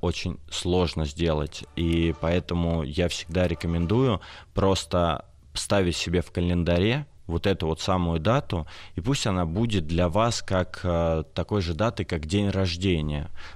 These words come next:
Пусть она будет для вас такой же датой, как, э, какое-то, а, знаменательное событие, потому что это по факту, а, забота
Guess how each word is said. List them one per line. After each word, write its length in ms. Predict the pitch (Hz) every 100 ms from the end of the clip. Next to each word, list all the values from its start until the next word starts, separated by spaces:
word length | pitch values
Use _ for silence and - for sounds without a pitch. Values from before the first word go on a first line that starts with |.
| -
Пусть 180 | 117 113
она 200 | 95 87
будет 240 | 104 87
для 180 | 85 95
вас 240 | 101 -
такой 280 | 92 - 95
же 120 | 82
датой, 340 | 76 127 - 95
как, 380 | 92 87 -
э, 220 | 90 85 80
какое-то, 640 | - - 98 95 92 85 - - -
а, 540 | 92 90 87 85 82 78
знаменательное 800 | 87 101 107 107 - 90 87 90
событие, 760 | - 98 104 92 - 73 71 -
потому 340 | - 95 95 92
что 340 | - 90 - -
это 220 | 95 -
по 160 | - 92
факту, 640 | - 110 175 - 101 80 - - - - -
а, 500 | - 87 85 82 - - - - -
забота 500 | 92 101 85 92 -